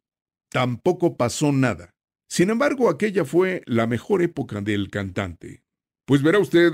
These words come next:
en la década de los ochenta, en la Plaza Garibaldi, el actor Jaime Fernández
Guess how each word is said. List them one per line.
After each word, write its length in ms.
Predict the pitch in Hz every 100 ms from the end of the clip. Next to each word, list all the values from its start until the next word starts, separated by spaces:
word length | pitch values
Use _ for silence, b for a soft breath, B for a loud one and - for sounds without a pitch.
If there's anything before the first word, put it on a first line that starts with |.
| -
en 200 | 139 131
la 100 | 135
década 600 | 170 175 151 135 131 123
de 140 | 110 113
los 260 | 151 143
ochenta, 640 | 107 - 143 135 151 165 - _ _ _ -
en 180 | 135
la 160 | 127 120
Plaza 540 | 156 151 - 120 110
Garibaldi, 880 | 107 135 143 113 127 143 110 107 117 - _ _ _ _
el 140 | 131 151
actor 340 | 135 226 202
Jaime 400 | - 175 180 175
Fernández 880 | - 165 175 135 107 92 - -